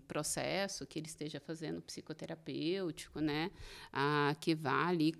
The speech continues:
em conjunto com ele criando algumas rotas, né, algumas rotas salva-vidas, assim, <laughs> vamos dizer.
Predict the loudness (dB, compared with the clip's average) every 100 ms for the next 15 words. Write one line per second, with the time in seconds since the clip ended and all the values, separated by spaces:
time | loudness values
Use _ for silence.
0 | 0 0 6 6 6 4 2 2 2 2
1 | 0 0 2 2 2 2 0 2 4 4
2 | 2 0 -2 4 6 8 10 8 8 8
3 | 8 6 4 4 -2 2 2 4 0 2
4 | 4 4 4 2 2 4 6 8 8 6
5 | 2 0 -4 -6 -4 -6